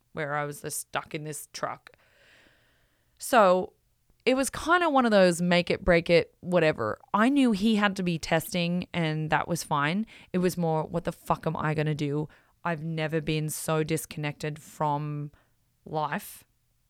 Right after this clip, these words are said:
and from communication and from people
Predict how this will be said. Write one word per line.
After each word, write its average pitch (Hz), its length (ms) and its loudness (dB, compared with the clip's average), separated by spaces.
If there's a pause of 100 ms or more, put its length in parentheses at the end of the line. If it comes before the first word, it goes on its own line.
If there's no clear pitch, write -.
(120)
and 156 480 -6
from 151 600 -6
communication 170 960 -4
and 156 360 -8
from 156 920 -4 (880)
people 196 600 -6